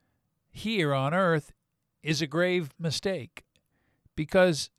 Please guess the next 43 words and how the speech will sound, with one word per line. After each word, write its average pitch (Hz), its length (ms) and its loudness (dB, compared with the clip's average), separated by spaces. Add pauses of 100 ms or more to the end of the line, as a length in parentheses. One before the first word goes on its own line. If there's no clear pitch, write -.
(340)
it 175 160 2
is 277 260 0
yours 185 300 2
to 170 140 -4
live 190 280 0
as 147 160 -2
you 151 140 -2
please. 190 640 -8 (640)
But 165 100 -2
I 185 60 0
gotta 214 260 -2
tell 214 260 -2
you, 185 140 -2
there's 185 280 -2
a 165 100 -6
check-in 196 580 -4
at 151 180 -6
the 160 220 -6
end 175 320 -4 (220)
when 160 160 -4
we 208 160 -4
get 175 160 -4
to 185 140 0
heaven. 185 420 0 (960)
Because 156 260 -2
the 147 80 -2
very 220 300 0
next 208 320 -4
word 190 240 0
that 156 180 -6
Jesus 156 400 -4
spoke 196 420 -2
were 160 120 0
these, 175 340 -4
"For 160 160 -6
the 139 100 -6
Son 226 300 -4
of 240 140 -6
Man 170 420 -4
is 139 180 -8
going 175 320 -4
to 180 60 -12
come 156 520 -6